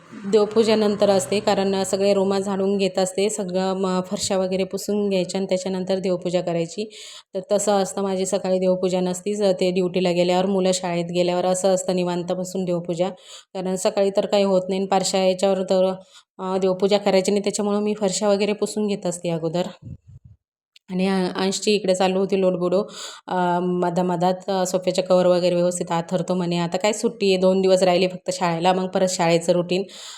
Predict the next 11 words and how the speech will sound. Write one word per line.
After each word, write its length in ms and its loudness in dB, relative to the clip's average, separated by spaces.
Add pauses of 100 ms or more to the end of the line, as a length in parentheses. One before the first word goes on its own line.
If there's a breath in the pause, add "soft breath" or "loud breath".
आणि 280 -2
इकडे 220 -4
देवपूजा 460 2
वगैरे 320 2
झाली 280 -2
होती 260 -2
माझी, 380 -4 (340 loud breath)
मी 60 -6
कुंकू 400 0
लावून 300 4
घेतलं. 380 -2